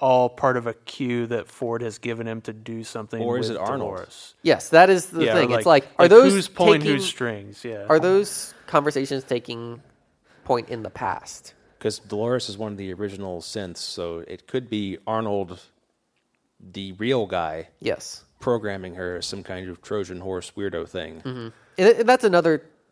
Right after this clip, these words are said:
Speaker 3: theory that I've seen online, and I, I'm actually having a hard time believing that there are two storylines going on at different points in time.
Speaker 2: Yeah, I, I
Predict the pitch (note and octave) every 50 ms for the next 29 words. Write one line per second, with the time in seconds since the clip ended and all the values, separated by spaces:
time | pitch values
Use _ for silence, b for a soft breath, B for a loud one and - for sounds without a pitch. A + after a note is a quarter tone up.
0 | _ _ _ _ _ _ _ _ - - _ - C3+ A#2+ B2+ C#3 C#3 C3+ C3+ B2+
1 | B2+ B2+ B2 - C3+ B2 A#2 A2+ A2 G#2+ G#2+ B2 C3 G2 C3 C3 B2 B2+ B2 B2
2 | - _ _ _ b b b b b b b b b F3 A3 C#4 C#4+ C4 - A3+
3 | G#3 G#3+ F3+ F3+ D3+ C3+ - D3 C#3 C3+ F#3 C3 B2 A#2 A2+ A2 A2 A2 G2+ G2+
4 | G2+ G#2 G#2 - - _ _ D#3 D3 C3+ C3 B2+ B2 B2 A#2 A#2 A2+ _ _ _
5 | - - - B2 A#2 A#2 A#2 - _ _ _ _ _ _ _ - - - - -
6 | A#2+ A#2 A#2+ B2+ C3 C3+ C#3 C#3 C3+ - D3+ D3 D#3 D#3 D#3 D#3+ E3 D#3 C#3 F#2
7 | A2+ - _ - A2+ - B2 A2+ A2 - A#2+ A2+ - - G#2+ G#2+ B2 A2+ A#2 B2
8 | D3 D3 - _ _ _ _ _ _ - E3 D#3+ A2+ F#2+ E2+ E2+ F2 - G2+ G#2+
9 | G#2+ G#2 _ _ _ - A#2 A2+ A#2 G#2+